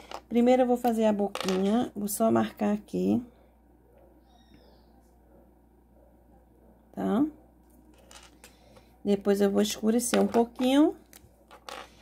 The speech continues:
E aqui eu vou estar fazendo o narizinho e aqui o olhinho. Olha, isso aqui eu vou tá pintando ele assim,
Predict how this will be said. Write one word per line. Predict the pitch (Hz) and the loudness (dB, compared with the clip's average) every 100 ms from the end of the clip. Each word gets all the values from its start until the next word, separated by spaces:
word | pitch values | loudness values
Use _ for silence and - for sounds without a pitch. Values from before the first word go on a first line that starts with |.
| - - - | -20 -20 -6
E | 233 240 | 2 4
aqui | 277 285 - 208 | 4 0 -2 0
eu | 208 | 0
vou | |
estar | 214 - - - | 0 -4 -6 -6
fazendo | 101 101 95 90 - - _ _ _ _ _ | 0 -2 0 -2 -2 -8 _ _ _ _ _
o | 247 294 | 0 2
narizinho | 254 220 208 202 202 196 196 208 240 - | 4 2 2 0 -2 0 2 2 0 -2
e | 233 254 | 0 2
aqui | 277 294 - - 240 226 220 226 240 262 294 349 359 - _ _ _ _ _ _ _ - - - _ | 2 -2 -12 -6 -2 0 2 2 2 2 2 2 -2 -12 _ _ _ _ _ _ _ -20 -20 -20 _
o | - 226 | -2 4
olhinho. | 233 269 233 190 156 | 6 6 4 2 4
Olha, | 151 | 2
isso | 185 226 | 0 -2
aqui | 220 240 | -4 0
eu | 247 | -2
vou | 247 247 | 0 -2
tá | 240 | -2
pintando | 233 285 294 294 247 240 226 | -2 0 -2 0 -2 2 2
ele | 226 | 4
assim, | 240 247 - 175 165 | 2 0 -4 -2 -2